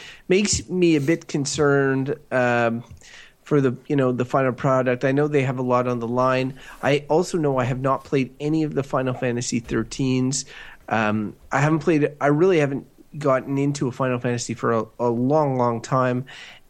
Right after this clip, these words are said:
and I would love to be pleasantly surprised, but I feel like Final Fantasy hasn't aged along with me.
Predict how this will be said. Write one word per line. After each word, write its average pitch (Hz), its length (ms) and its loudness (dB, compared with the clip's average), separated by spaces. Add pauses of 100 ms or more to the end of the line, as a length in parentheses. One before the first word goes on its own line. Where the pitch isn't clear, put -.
(100)
and 135 320 0
I 135 160 2
would 143 220 4
love 160 440 2
to 175 120 -4
be 147 120 2
pleasantly 143 480 -2
surprised, 123 760 0
but 135 180 -4
I 123 100 0
feel 160 480 0
like 123 440 2 (500)
Final 139 320 2
Fantasy 135 460 0
hasn't 139 480 -2
aged 127 500 0
along 117 400 0
with 104 160 -4
me. 135 400 2